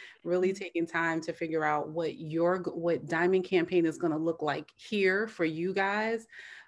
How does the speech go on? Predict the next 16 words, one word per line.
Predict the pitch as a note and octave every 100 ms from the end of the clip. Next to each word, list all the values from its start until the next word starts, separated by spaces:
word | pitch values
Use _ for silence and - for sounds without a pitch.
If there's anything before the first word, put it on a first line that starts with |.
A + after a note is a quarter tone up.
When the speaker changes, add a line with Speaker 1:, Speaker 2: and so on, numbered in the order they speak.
| -
Speaker 1:
Um, | E3+ E3+ E3 D#3+ D#3
I | F3
think | G3+ G3
that, | E3+ E3 D#3+
like, | D#3 D3+
I'm | D#3 D#3+
so | D#3+ F3
excited | D#3+ D3+ D3 D#3+ E3 D3+
for | D3+ D#3+
what | D#3+ -
you | D#3+
guys | D#3 D#3 D3
are |
doing, | D3+ D#3+ E3+ D#3
and | D3+
it, | -